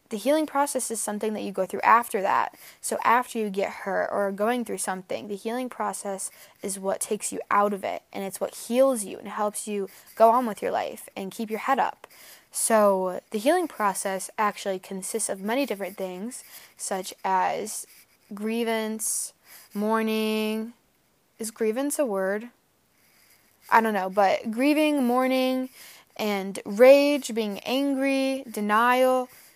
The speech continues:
sadness. There are so many different forms that it can come in, but what is important is to remember that sometimes you may think that your healing process has been finished, it has been put to an end, but no.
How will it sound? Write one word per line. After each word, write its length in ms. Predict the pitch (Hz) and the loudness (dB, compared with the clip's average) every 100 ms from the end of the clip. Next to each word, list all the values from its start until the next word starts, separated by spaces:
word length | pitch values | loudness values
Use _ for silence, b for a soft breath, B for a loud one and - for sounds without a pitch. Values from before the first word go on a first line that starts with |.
| _ | _
sadness. 960 | - 233 220 247 240 247 247 - - - _ _ - | -2 6 8 8 4 -2 -2 -4 -8 -12 _ _ 2
There 160 | 262 | 2
are 60 | 254 | 4
so 200 | - 240 | 2 2
many 220 | 240 233 | 2 0
different 400 | 214 214 214 202 | 0 -2 -4 -6
forms 440 | 208 208 208 208 | -2 -2 -2 -6
that 220 | - 196 214 | -2 0 0
it 60 | |
can 160 | 220 214 | -2 -6
come 260 | - 190 | -4 -6
in, 260 | 190 208 214 B B B - | -4 -6 -8 B B B -2
but 200 | 208 107 | 0 2
what 120 | 202 | 0
is 120 | 214 | -2
important 680 | 226 220 - 185 190 220 - _ | -4 -6 -4 -4 -4 -6 -8 _
is 180 | - 190 | -10 -8
to 120 | - 214 | -4 -4
remember 560 | 196 190 190 220 247 B B B - | -4 -4 -2 0 0 B B B -10
that 420 | 196 196 185 - - _ _ - | 0 0 0 -4 -10 _ _ -10
sometimes 640 | - - 233 240 262 269 240 | -2 0 0 2 2 2 0
you 80 | |
may 260 | 233 208 214 | 0 0 0
think 300 | 226 202 214 | 0 -2 0
that 240 | 202 196 - | 0 0 -4
your 140 | - 208 | -6 -6
healing 380 | 190 196 190 220 | -4 -6 -4 -4
process 560 | 233 208 208 214 214 | 0 0 0 -4 -4
has 120 | 220 | -10
been 200 | 196 185 | -10 -12
finished, 580 | 180 190 214 277 - - B B B B | -8 -6 -4 -6 -8 -18 B B B B
it 60 | 190 | -8
has 140 | 180 | -8
been 200 | - 180 | -8 -10
put 240 | 175 202 - | -4 -4 -4
to 140 | 214 | -6
an 40 | |
end, 360 | - 185 208 240 | -4 -2 -2 -2
but 140 | - | -4
no. 420 | - 254 196 180 | 0 0 0 -2